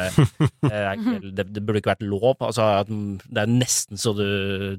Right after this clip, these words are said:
Speaker 2: tror han kan bli satt på benken resten av sesongen, liksom. Det er jo noen som snakker om det i Italia, og Atalanta kjempeskuffende, eh, hjemme mot Klubb Brygge, det der er, eh, det er svagt, svagt, svagt, og at Juventus ryker det, det er etter at de har slått Inter da på søndag, så ryker de liksom i midtuka, og Thiago Motta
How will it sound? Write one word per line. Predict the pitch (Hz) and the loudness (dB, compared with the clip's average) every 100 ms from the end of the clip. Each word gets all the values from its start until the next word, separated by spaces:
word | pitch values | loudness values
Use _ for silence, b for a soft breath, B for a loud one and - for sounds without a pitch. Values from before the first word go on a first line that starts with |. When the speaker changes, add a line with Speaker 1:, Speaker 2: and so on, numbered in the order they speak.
| 107 - | -10 -2
Speaker 2:
tror | 107 | 0
han | 98 | 2
kan | 107 104 | 2 0
bli | 101 | 0
satt | 98 | 0
på | 107 | 0
benken | 101 92 98 | -2 -2 -2
resten | 95 - | -2 -2
av | 92 | -4
sesongen, | 101 90 87 95 | -2 -2 -4 -4
liksom. | 104 - 123 | -4 -2 0
Det | 120 | 0
er | 117 | 0
jo | |
noen | 113 101 | -2 -2
som | 101 | -4
snakker | 95 101 - 98 | -4 -6 -4 -4
om | |
det | 98 98 | 0 0
i | 98 | 0
Italia, | 107 90 95 117 | 0 0 2 0
og | 107 B B B B | -2 B B B B
Atalanta | 127 147 135 113 120 | 0 2 2 2 -2
kjempeskuffende, | 127 135 113 - - 113 107 120 127 - | 0 0 -2 -6 -6 -6 -4 -6 -8 -6
eh, | 113 110 | -2 0
hjemme | 110 101 | 0 0
mot | 104 104 | -2 -2
Klubb | - 107 104 | 0 0 0
Brygge, | 90 113 | 0 0
det | 110 101 | 2 2
der | 95 | 2
er, | 90 92 92 | 0 -2 -4
eh, | 92 90 87 87 _ - | -4 -6 -8 -14 _ -10
det | 110 | -2
er | |
svagt, | - 117 110 - - | 0 2 2 0 -4
svagt, | 107 104 - | -2 -2 -2
svagt, | 131 156 _ 131 | 0 0 _ 0
og | 123 113 | 2 2
at | - | 0
Juventus | 113 95 87 98 | -2 -2 -4 -6
ryker | 98 92 107 | -4 -4 -2
det, | 101 95 - b b b - | 0 0 -2 b b b 0
det | 123 | 2
er | 120 123 | 2 0
etter | 120 120 | -2 -4
at | |
de | 123 | -2
har | 123 | 0
slått | 131 117 - | 0 -2 -4
Inter | 117 101 - 147 | -4 -4 -2 0
da | 131 | 0
på | - 120 | 0 -2
søndag, | 104 95 110 | 0 0 0
så | 117 | 0
ryker | 104 92 - - | -2 -6 -6 -2
de | 110 | 0
liksom | 98 95 101 | 0 -4 -4
i | |
midtuka, | 107 107 92 85 110 101 | -2 -4 -8 -2 2 2
og | - | 0
Thiago | 98 98 | -2 -2
Motta | 98 92 - | -2 -4 0